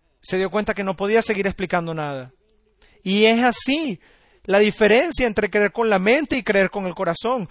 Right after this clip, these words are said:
Yo puedo creer con la mente, puedo estar convencido y decir, "Ah,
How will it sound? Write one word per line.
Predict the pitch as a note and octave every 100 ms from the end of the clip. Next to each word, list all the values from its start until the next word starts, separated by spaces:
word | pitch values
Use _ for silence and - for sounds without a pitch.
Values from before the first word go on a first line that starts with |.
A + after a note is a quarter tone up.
| -
Yo | F3
puedo | E3+ G3 G3+
creer | - B3 A3
con | C4+ D#4+
la | C#4+
mente, | F#3+ D#3+ G#3 A#3+ _ _ _ _ _ _ _ _ -
puedo | - F#3 F#3+
estar | - G#3+
convencido | B3 B3 C#4 - A3 F#3+ G3
y |
decir, | F#3+ F#3 G#3 F#3 - _ -
"Ah, | E3 G3 G3